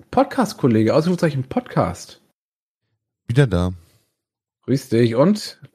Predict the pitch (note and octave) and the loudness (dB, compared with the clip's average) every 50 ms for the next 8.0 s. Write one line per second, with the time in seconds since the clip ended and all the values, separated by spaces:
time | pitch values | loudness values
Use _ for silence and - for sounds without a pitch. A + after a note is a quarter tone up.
0 | _ - - _ - - - - C3 D3+ F3+ F#3+ - - - G#3+ A3+ C#4 C#4 - | _ -20 -20 _ -20 -18 -4 0 2 2 2 2 -2 -2 2 2 4 4 2 -2
1 | - - - - _ _ _ _ _ _ _ _ G#2 G#2 G#2 G#2 G#2 G#2 G#2 G#2 | -8 -20 -20 -20 _ _ _ _ _ _ _ _ -2 0 2 2 2 4 4 2
2 | G#2 G#2 - - - - _ _ _ - - - - - - - - - - - | 2 0 -4 -12 -20 -20 _ _ _ -12 -10 -10 -14 -12 -10 -10 -10 -10 -10 -10
3 | - - - _ _ - G#2+ G#2+ G2+ F2+ D#2+ - F2 E2 D#2 D#2 D2+ - - - | -12 -14 -18 _ _ 0 2 2 2 2 0 -2 -4 -4 -4 -4 -6 -8 -14 -18
4 | - _ _ _ _ _ _ _ _ _ _ _ _ _ _ - - - D2+ D2 | -20 _ _ _ _ _ _ _ _ _ _ _ _ _ _ -14 -10 -8 -6 -4
5 | D2+ D#2 - - - - - _ _ _ - - - _ _ _ - G3 - - | -4 -4 -4 -6 -10 -16 -20 _ _ _ -18 -18 -18 _ _ _ -2 0 2 2
6 | C#3+ - - F2+ F2+ E2+ - - - _ _ _ _ _ _ _ _ _ _ _ | 0 0 0 -2 -2 -2 -4 -10 -20 _ _ _ _ _ _ _ _ _ _ _
7 | _ _ _ - C3 - - - F#2+ F#2+ G2 G#2+ A2+ A2 G#2+ - - - - | _ _ _ -2 0 0 0 -2 -2 -2 -2 -2 -4 -6 -8 -12 -18 -20 -20